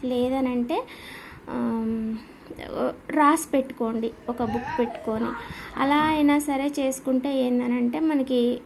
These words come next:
గుర్తుండిపోతుంది డిజైను చేసుకోవటానికి. ఎప్పుడైనా ఏమీ తోచినప్పుడైనా లేకపోతే డిజైన్ పాల్పోనప్పుడైనా సరే మనకి గుర్తు,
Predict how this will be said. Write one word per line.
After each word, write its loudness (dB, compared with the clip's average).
గుర్తుండిపోతుంది 2
డిజైను 2
చేసుకోవటానికి. 2
ఎప్పుడైనా 2
ఏమీ 2
తోచినప్పుడైనా 0
లేకపోతే -2
డిజైన్ 4
పాల్పోనప్పుడైనా 0
సరే -2
మనకి 0
గుర్తు, -4